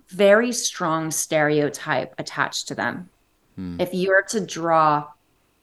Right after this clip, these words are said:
Speaker 1: a cartoon character, there's many cartoon characters of conductors out there, and
Speaker 2: I
Speaker 1: they
Speaker 2: can
Speaker 1: all
Speaker 2: think of a
Speaker 1: tend to
Speaker 2: few.
Speaker 1: look
Speaker 2: <laughs> Yeah.
Speaker 1: Exactly. Either, they're either rabbits,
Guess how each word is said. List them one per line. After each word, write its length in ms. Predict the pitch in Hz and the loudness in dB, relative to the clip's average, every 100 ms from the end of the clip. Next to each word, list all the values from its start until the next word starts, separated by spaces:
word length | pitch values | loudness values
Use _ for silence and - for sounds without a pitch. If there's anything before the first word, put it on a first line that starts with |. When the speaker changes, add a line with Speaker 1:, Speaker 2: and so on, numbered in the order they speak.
| _ _ | _ _
Speaker 1:
a 80 | 185 | -4
cartoon 680 | 180 180 - - 175 151 156 | 2 2 2 -2 -2 -2 -2
character, 680 | 165 147 - - - 190 - - _ _ _ _ _ 156 | -2 -2 -2 -2 -2 -4 -10 -20 _ _ _ _ _ 0
there's 220 | 165 165 | 0 4
many 280 | 214 240 233 | 4 4 6
cartoon 460 | 226 196 - 190 185 | 6 6 6 -2 2
characters 680 | 160 151 147 143 147 - - - | 4 4 4 -2 -2 -6 -10 -2
of 180 | 165 151 | 0 0
conductors 540 | 165 151 139 147 147 | 0 2 2 0 0
out 220 | 135 127 | 0 -2
there, 300 | 131 120 90 - - _ _ - | -2 -2 -4 -12 -20 _ _ -4
and 120 | 165 | 0
Speaker 2:
I 20 | |
Speaker 1:
they 40 | 165 | 4
Speaker 2:
can 80 | |
Speaker 1:
all 40 | 170 | 4
Speaker 2:
think 140 | 127 | 4
of 60 | - | 2
a 20 | 107 | 0
Speaker 1:
tend 40 | |
to 40 | - | 2
Speaker 2:
few. 180 | 98 | 0
Speaker 1:
look 100 | 104 95 _ | 0 -4 _
Speaker 2:
<laughs> 100 | 139 - - - - - _ _ - | -6 -6 -8 -16 -18 -20 _ _ -6
Yeah. 80 | |
Speaker 1:
Exactly. 640 | 170 175 139 - 95 98 - - - - | 2 4 4 0 -8 -10 -14 -16 -14 -2
Either, 400 | 175 170 160 180 | 2 4 2 2
they're 140 | 170 | 0
either 200 | 180 160 | 2 2
rabbits, 640 | 160 156 185 226 - - | 4 6 8 6 6 -6